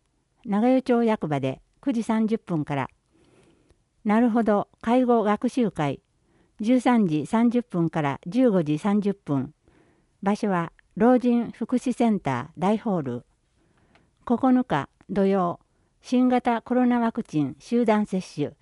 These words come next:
健康センターで予約が必要です。十日、新型コロナワクチン集団接種、健康センターで予約が必要です。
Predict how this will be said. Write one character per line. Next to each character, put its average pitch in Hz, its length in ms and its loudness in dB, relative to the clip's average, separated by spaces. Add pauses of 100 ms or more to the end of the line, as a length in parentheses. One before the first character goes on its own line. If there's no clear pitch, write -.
(400)
健 254 240 2
康 247 160 2
セ 226 160 0
ン 190 60 -2
タ 143 180 -4
ー 139 40 -4
で 127 220 -4 (560)
予 220 80 2
約 247 260 4
が 240 140 2
必 - 240 -10
要 190 160 2
で 160 180 0
す。 - 180 -16 (1080)
十 240 200 6
日、 208 240 -2 (380)
新 254 260 4
型 240 400 2
コ 254 120 -2
ロ 254 100 4
ナ 247 120 4
ワ 233 160 2
ク 214 100 -12
チ 151 180 -2
ン 143 100 0
集 240 240 0
団 214 200 2
接 208 180 0
種、 147 260 -4 (480)
健 254 240 4
康 240 160 4
セ 226 160 2
ン 202 80 0
タ 147 160 -2
ー 131 60 -6
で 131 180 -6 (840)
予 220 120 2
約 247 260 2
が 214 100 2
必 202 240 -6
要 180 140 2
で 160 180 0
す。 - 220 -20